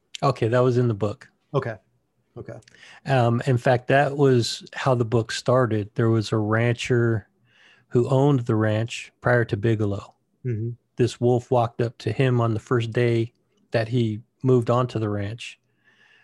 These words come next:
Speaker 1: walked up to his, uh, hi-, him and his <laughs> family, seemed very friendly, but it was, it stood about, uh, six foot high at the shoulders.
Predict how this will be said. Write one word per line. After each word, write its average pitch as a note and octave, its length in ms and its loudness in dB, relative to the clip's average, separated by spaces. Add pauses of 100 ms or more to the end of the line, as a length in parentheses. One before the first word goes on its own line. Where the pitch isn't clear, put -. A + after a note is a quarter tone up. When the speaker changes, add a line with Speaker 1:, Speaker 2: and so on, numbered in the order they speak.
(200)
Speaker 1:
walked A#2+ 300 2
up A#2 180 0
to A2+ 320 2
his, A2 480 0 (120)
uh, A2 180 -4 (340)
hi-, A#2 180 0
him C3 200 2
and B2+ 80 2
his A2 120 0
<laughs> - 20 -12
family, A#2 680 -2 (920)
seemed B2+ 400 0
very B2+ 400 0
friendly, C#3 380 2
but A#2 200 0
it B2+ 100 2
was, B2+ 260 2
it - 340 -4
stood C3 340 -2
about, A2 580 -4 (280)
uh, A2 320 -4 (680)
six - 300 -4
foot A#2+ 200 -2
high B2 300 0
at G2+ 100 -6
the A2 80 -8
shoulders. G#2+ 640 -6